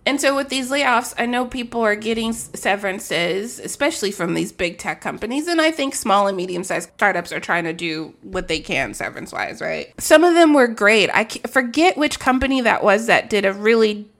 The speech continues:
decent human approach to their layoffs and had a whole public letter from the C E O explaining how they came to it, taking accountability, and not just saying, "Oh, it's the,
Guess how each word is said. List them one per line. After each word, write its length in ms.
decent 460
human 760
approach 720
to 220
their 240
layoffs 720
and 240
had 160
a 100
whole 680
public 560
letter 440
from 240
the 100
C 460
E 40
O 540
explaining 840
how 320
they 160
came 300
to 220
it, 340
taking 320
accountability, 1120
and 160
not 220
just 200
saying, 240
"Oh, 200
it's 240
the, 340